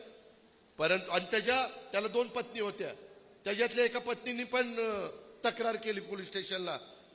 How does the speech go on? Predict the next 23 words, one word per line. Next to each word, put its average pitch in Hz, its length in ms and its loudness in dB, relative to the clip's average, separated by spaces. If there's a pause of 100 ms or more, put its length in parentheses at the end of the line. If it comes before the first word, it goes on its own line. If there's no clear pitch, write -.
(160)
म्हणला, 190 280 4
"हा 208 180 6 (120)
निव्वळ 220 340 4 (920)
विकृत 277 380 0
आहे," 262 100 10
म्हणले, 185 240 0
"विकृत." 214 400 4 (960)
आणि 180 180 2
नामांकित 247 540 6
शाळा 226 240 6
होती, 196 380 0 (420)
तिथं 196 200 6
हे 240 80 8
सगळं 208 340 2
घडलं. 165 380 4 (600)
ह्या 180 320 8
गोष्टीचा 147 640 -4
पण 160 220 0
विचार 127 320 -8
करा. 110 300 -12 (1200)
आम्ही 135 220 -2
कधी 165 320 -4
कुठं, - 380 -2